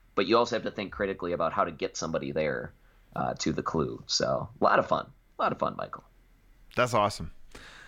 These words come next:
Speaker 2: Uh, so this one I have is, uh, this is a card game.
Speaker 1: Sure.
Speaker 2: Uh, I have played it on my Let's Play. It's a, it's a game my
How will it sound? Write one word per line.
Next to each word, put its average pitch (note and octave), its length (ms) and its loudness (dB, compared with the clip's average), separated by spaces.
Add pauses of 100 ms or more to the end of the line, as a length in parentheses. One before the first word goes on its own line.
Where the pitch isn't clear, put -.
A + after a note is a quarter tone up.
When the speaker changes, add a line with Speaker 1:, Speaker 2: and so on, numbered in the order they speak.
(360)
Speaker 2:
Uh, A#2 420 4
so C3 420 6
this D3+ 260 2
one G3+ 260 4 (140)
I B2+ 140 2
have C3 760 2 (540)
is, A2+ 800 4
uh, G#2+ 520 2
this G#2+ 220 -8
is A#2+ 60 -2
a G2+ 540 4 (1400)
card G2+ 320 2
game. F#2 400 -2 (960)
Speaker 1:
Sure. E2+ 340 -6
Speaker 2:
Uh, F#2 420 0
I G2 140 0
have G2 340 -2
played C3 280 4
it - 200 2
on A2 560 0 (100)
my G2 220 0
Let's G#2+ 260 0
Play. G2+ 420 2
It's - 160 -4
a, F#2+ 440 2 (200)
it's - 140 -10
a A2 40 0
game G2+ 420 0 (460)
my F#2 380 0